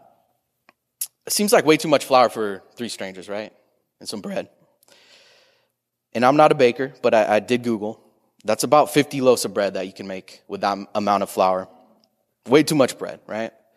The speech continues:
But it's not about the bread. It's, it's about the hospitality here. Extreme hospitality. And Abraham and Sarah, they're looking at these three strangers,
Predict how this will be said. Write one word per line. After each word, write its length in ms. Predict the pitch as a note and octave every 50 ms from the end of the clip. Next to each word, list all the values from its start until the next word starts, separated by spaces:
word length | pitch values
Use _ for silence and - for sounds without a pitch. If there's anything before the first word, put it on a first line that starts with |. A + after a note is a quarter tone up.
| _ _ _ _ _ _ _ _ -
But 640 | C3+ C#3+ - - - - - _ _ _ _ _ _ _ _ -
it's 480 | C3 - - - - - - - -
not 180 | B2 D#3 E3+ E3+
about 200 | E3 E3 D3 -
the 80 | -
bread. 260 | G#2+ G2+ F#2+ F#2 F2+ - _ _ _ _ _ _
It's, 260 | - G2+ - - -
it's 120 | A#2+ - -
about 200 | A#2 C#3+ C#3+ C#3+
the 60 | C3+
hospitality 580 | C#3+ B2 A#2 - A#2 - A2+ G2 F#2 F2+ F#2
here. 220 | F2+ F#2 F2 F2+ - _ _ _ _ _ _ _ _ _ _ _
Extreme 520 | - G#2+ - - - - D3+ D#3 D#3 D3 C#3
hospitality. 760 | A#2+ G2+ F#2+ - - G2+ - - F2+ F#2 F#2+ - - B2 A#2+ _ _ _ _ _ _ _ _ _ _ _ _ _ _ _ _ _ _ _ _ _ _ _ _ _ _ _ _ _ _ _ _ _ _ _ _ _ _ _ _ _ _
And 100 | C3+ C#3 -
Abraham 520 | D#3 F3+ F#3+ G#3+ G#3+ F#3 F#3+ F#3 F#3+ F#3
and 100 | E3 C#3+
Sarah, 320 | - - C3+ A#2+ A#2+ B2+ B2+
they're 160 | B2+ C3+ C#3
looking 300 | C#3 D3+ D3+ - D3+ D#3
at 100 | C#3+ C#3+
these 200 | D#3+ C#3+ - -
three 180 | - D3 D3
strangers, 800 | C#3 - - - G#2 G2 G2 F#2 F#2 F#2 G2 - - - - -